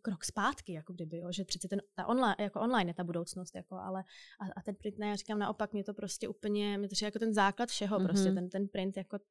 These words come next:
Speaker 1: tady prostě
Speaker 2: Držet
Speaker 1: vždycky
Speaker 2: to v
Speaker 1: bude.
Speaker 2: ruce, že jo?
Speaker 1: Držet, přesně, a ten,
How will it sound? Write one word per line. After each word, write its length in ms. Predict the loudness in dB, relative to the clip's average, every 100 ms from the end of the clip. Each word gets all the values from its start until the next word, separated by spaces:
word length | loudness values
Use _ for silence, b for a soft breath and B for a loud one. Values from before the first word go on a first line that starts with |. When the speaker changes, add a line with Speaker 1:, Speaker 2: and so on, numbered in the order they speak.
| -2
Speaker 1:
tady 220 | 0 0
prostě 300 | -2 2 4
Speaker 2:
Držet 140 | 6
Speaker 1:
vždycky 240 | 6 6 6
Speaker 2:
to 100 | 8
v 20 |
Speaker 1:
bude. 160 | 8 6
Speaker 2:
ruce, 280 | 4 -2 -2
že 160 | -2 -4
jo? 60 | -4
Speaker 1:
Držet, 320 | 0 2 2 2
přesně, 380 | 2 4 2 0
a 80 |
ten, 200 | 0 0